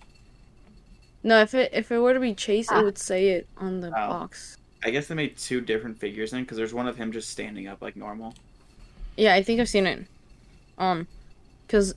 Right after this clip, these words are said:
Speaker 1: I have a Chase, but that one's for, uh, what is it?
Speaker 2: Don't ask me.
Speaker 1: The Witcher.
Speaker 2: <laughs>
Speaker 1: The Witcher.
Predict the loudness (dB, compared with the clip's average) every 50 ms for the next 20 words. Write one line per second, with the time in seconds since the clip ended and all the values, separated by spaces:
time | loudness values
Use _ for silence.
0 | -2 2 6 6 6 6 6 4 4 2 0 0 0 0 0 0 -2 -4 -6 -6
1 | -2 0 2 2 2 2 0 -4 -6 -8 -6 -4 -2 -2 0 0 0 0 -2 -2
2 | -4 -4 -6 -6 -8 -8 -8 -10 -12 -16 _ _ -20 -20 -20 -10 -4 -2 0 2
3 | 2 0 0 -2 -4 -4 -4 -4 -2 -2 0 -2 -2 -4 -6 _ -20 -20 -20 -20
4 | -20 -20 -20 -20 _ _ -20 -20 _ _ -12 -12 -12 -12 -12 -18 -18 -20 -20 -20
5 | -20 -20 -20 _ _ -20 _ _ -20 -20 -20 -20 -20 -20 -16 -14 -14 -12 -12 -12
6 | -12 -10 -10 -10 -10 -10 -12 -14 -18 -20 -20 -8 -2 2 4 6 6 6 6 8
7 | 6 6 6 4 2 0 2 4 4 6 6 4 2 0 -4 -4